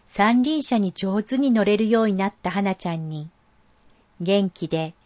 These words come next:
思いやりのある、優しい子になってね」と、お父さんとお母さん。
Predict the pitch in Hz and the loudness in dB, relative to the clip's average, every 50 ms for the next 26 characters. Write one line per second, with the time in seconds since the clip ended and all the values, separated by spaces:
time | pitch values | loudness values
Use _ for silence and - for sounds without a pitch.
0 | _ _ _ _ _ _ 160 160 175 180 208 233 247 240 240 247 233 226 233 220 | _ _ _ _ _ _ -4 -2 0 2 2 2 4 4 4 4 2 2 0 0
1 | 220 226 214 214 214 - 180 160 - - _ _ _ _ _ _ _ - 170 196 | 2 2 2 2 0 0 -2 -6 -6 -8 _ _ _ _ _ _ _ -4 -2 0
2 | - 233 240 240 - - 269 269 262 - 269 262 262 269 254 247 254 247 - _ | 2 0 0 0 0 -2 -2 -2 -2 0 0 2 2 4 4 2 2 0 -2 _
3 | _ 185 185 180 190 220 277 - _ _ _ _ _ _ _ _ _ _ _ - | _ -4 -4 -2 -2 -4 -6 -8 _ _ _ _ _ _ _ _ _ _ _ -4
4 | 262 285 - _ _ - - - - 175 - - 208 202 196 185 - - 175 165 | -4 -4 -4 _ _ -20 -20 -12 -10 -10 -4 0 2 4 4 2 0 -2 -4 -4
5 | 165 - - 160 151 156 - - 185 196 202 - - - 165 160 - | -6 -6 -8 -8 -8 -8 -6 -6 -4 -4 -4 -6 -8 -8 -8 -8 -8